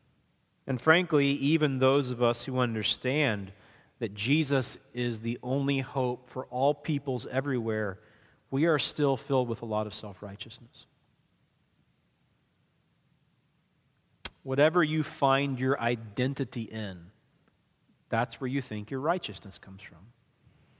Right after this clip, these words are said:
If your identity is based upon being a godly wife,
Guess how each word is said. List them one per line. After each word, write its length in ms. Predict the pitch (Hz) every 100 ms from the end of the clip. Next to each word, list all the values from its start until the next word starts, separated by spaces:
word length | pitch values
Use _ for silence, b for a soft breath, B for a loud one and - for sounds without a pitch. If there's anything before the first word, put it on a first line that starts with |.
| b b b b b b b b b b b _ -
If 180 | 110 -
your 160 | 151
identity 520 | 190 196 143 175 185 170
is 100 | 127
based 320 | 139 147 -
upon 300 | 135 135 123
being 380 | 123 123 123 127 _ _ _
a 60 | 127
godly 480 | 117 113 113 107 110
wife, 580 | 98 90 82 - -